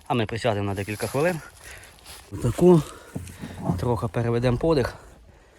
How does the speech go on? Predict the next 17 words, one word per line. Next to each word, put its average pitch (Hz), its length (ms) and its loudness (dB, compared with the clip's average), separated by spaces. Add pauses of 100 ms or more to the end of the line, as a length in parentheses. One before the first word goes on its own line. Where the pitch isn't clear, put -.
(1200)
Ось. 107 360 -6 (440)
По-, 113 500 2 (760)
насолоджуємося 123 640 -2
ось 110 100 -4
цією 117 300 -2 (320)
красою 151 460 0
навколо 113 320 0
нас. 110 360 -2 (520)
Бо 180 160 -4
ще - 120 -4
декілька 135 380 -2
днів 156 280 0 (880)
вже 120 120 -2
в 127 80 0
лісі 135 180 -2
не 135 120 2
посидиш. 113 560 0